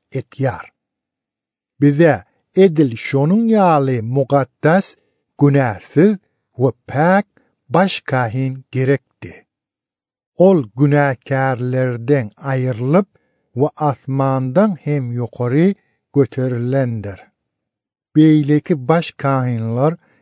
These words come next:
her gün äwvel öz günäleri, soňra halkyň günäleri üçin gurbanlyk hüdürlemelidiler.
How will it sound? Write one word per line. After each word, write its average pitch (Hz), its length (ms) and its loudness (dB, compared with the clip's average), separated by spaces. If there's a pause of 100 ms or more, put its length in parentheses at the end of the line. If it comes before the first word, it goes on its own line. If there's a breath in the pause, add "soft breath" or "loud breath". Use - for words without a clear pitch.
(120)
her 135 220 2
gün 135 420 0 (260)
äwvel 139 520 -2 (140)
öz 156 280 2 (100)
günäleri, 123 840 -2 (340)
soňra 143 640 2 (260)
halkyň 147 640 0
günäleri 143 680 0
üçin 160 540 -2 (360)
gurbanlyk 131 760 0 (320)
hüdürlemelidiler. 123 1200 -2